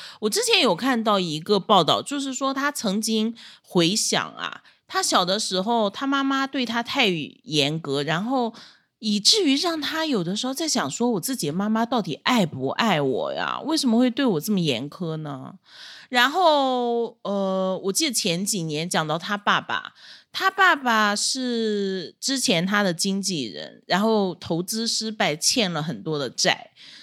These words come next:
嗯，之后呢，就一直拿他打球的这个钱来，呃，偿还债款。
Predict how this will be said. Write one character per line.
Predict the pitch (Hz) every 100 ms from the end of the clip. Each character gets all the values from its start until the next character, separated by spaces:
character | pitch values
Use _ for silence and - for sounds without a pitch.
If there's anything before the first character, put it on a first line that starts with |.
| - _ -
嗯， | 233 240 233
之 | 392
后 | 415 392
呢， | 302 262
就 | 277
一 | 285 277
直 | 208 214
拿 | 196 185
他 | - 214
打 | 214 160 120
球 | - 143
的 | 165
这 | 180 196
个 | 151
钱 | 139 - 135 117 139 90
来， | 139 131 135 147 151 -
呃， | - 143
偿 | 135 151 160
还 | 180 139 147
债 | 156 180 107
款。 | - - -